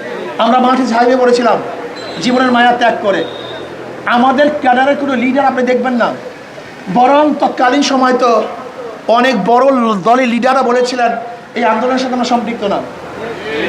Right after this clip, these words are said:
মনে নেই, বলেন তো কে বলছিল?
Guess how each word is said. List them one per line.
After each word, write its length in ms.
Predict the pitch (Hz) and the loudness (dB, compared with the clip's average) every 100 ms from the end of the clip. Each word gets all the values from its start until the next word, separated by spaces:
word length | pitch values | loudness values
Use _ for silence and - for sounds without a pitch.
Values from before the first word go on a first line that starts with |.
| 240 247 254 285 - | 2 2 4 4 4
মনে 220 | 233 214 | 4 2
নেই, 200 | - - - - - - - - - - - | 0 -4 -8 -10 -10 -6 -4 -2 0 0 0
বলেন 220 | 226 247 247 | 2 2 2
তো 80 | |
কে 140 | 247 247 | 0 2
বলছিল? 400 | 226 214 214 | 2 0 -2